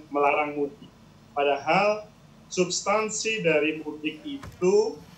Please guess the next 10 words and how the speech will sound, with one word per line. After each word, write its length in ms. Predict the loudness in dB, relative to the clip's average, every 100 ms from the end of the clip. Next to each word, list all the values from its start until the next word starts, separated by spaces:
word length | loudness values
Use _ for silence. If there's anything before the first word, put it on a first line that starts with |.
| -6
atau 320 | -4 -2 -2
problem 480 | -2 -2 -2 -2 -2 -4
itu 560 | -10 -6 0 2 0 -8 -20 -6 -4
tidak 480 | -2 0 0 -2
cukup 640 | -6 -6 -8 -10 0 0 0
problem 420 | -4 -2 -2 -2 -4
pemerintah. 680 | -2 -2 -2 -4 -6 -6 -12 -20 -20 -12 -6
Tetapi 380 | -4 -4 -2 -4
ini 480 | -2 -2 -2 -2 -2
adalah, 560 | -4 -4 -4 -4 -6